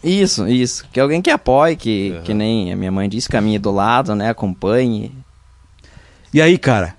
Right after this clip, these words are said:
Speaker 2: sonhos daqui pra frente, família Birgel?
Speaker 1: Continuar a granja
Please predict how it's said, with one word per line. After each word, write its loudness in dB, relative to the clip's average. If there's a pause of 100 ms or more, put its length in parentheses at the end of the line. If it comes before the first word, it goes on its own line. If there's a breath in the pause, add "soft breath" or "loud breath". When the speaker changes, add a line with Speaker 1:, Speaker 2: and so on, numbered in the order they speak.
(140)
Speaker 2:
sonhos 4
daqui 2
pra 2
frente, -4
família 2
Birgel? 0 (1600 loud breath)
Speaker 1:
Continuar 2 (460 loud breath)
a 2
granja 4